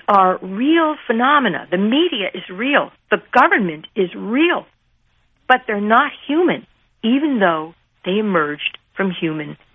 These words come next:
activities. Now, this is where I think we can find God. Because what could God possibly have emerged from? It has to be something much older than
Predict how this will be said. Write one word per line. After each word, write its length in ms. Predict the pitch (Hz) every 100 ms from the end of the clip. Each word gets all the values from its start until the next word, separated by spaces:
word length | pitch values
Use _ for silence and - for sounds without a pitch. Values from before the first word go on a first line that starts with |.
| 170
activities. 500 | - - 185 170 - _ _ _ _ _ _
Now, 300 | 185 170 151
this 220 | - 330 - -
is 120 | 190
where 200 | 170 156
I 140 | 156 -
think 200 | 156 156
we 100 | 151
can 160 | - -
find 240 | 143 139
God. 220 | - 113 - _ _ _ -
Because 320 | 165 185 156
what 380 | 165 160 285 370 -
could 200 | 269 -
God 320 | 196 180 170
possibly 520 | - 170 160 - 165
have 120 | 156 147
emerged 360 | 156 165 160 -
from? 120 | 143
It 60 | -
has 120 | 196
to 80 | -
be 120 | 180
something 260 | - 156 143
much 340 | 151 175 185 185
older 380 | 147 156 147 135
than 280 | 139 131